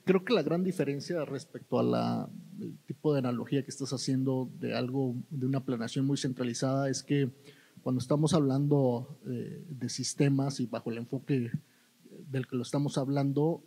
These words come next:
algo bien importante a tomar en cuenta es la parte de la descentralización y la inteligencia colectiva, ¿no? O sea, lo que nos permiten estos modelos y las capacidades computacionales es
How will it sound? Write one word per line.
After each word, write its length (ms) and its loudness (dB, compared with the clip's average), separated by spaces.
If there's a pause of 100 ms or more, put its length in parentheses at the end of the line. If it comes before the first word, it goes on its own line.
algo 320 -2
bien 160 0
importante 760 0
a 300 -6
tomar 220 0
en 100 0
cuenta 300 -2
es 60 2
la 80 2
parte 280 -6
de 160 0
la 160 -2
descentralización 1000 -2
y 40 2
la 120 0
inteligencia 540 -4
colectiva, 500 -6
¿no? 220 -8
O 60 -4
sea, 360 -4 (240)
lo 100 4
que 140 4
nos 120 4
permiten 460 0
estos 240 4
modelos 580 4
y 20 2
las 180 -2
capacidades 520 -2
computacionales 920 -2
es 200 0